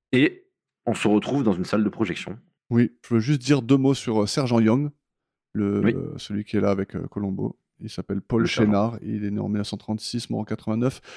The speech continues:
Speaker 2: Il a fait pas mal de séries, mais il est surtout connu pour son rôle de Alejandro Sosa dans Scarface en mille neuf cent quatre-vingt-trois.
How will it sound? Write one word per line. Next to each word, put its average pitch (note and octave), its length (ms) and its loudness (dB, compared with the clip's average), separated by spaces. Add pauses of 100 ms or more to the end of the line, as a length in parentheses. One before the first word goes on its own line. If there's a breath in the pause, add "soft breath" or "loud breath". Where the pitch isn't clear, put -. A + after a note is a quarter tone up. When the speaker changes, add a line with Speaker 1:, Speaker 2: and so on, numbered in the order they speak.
(180 loud breath)
Speaker 2:
Il A#2+ 100 6
a A#2+ 60 8
fait C3 120 0
pas C#3 120 4
mal C3 120 6
de C3 60 6
séries, B2+ 320 4
mais C#3 100 4
il A#2 60 4
est A2 40 2
surtout A#2 260 -4
connu B2 200 2
pour A#2 140 -6
son A2 160 0
rôle A2 320 4
de A2+ 180 4
Alejandro A#2+ 680 2
Sosa C3 480 2
dans A2 240 0
Scarface - 720 -4
en G2+ 80 -10
mille G2+ 120 -2
neuf G2+ 80 -6
cent G2 100 -10
quatre-vingt-trois. - 480 -12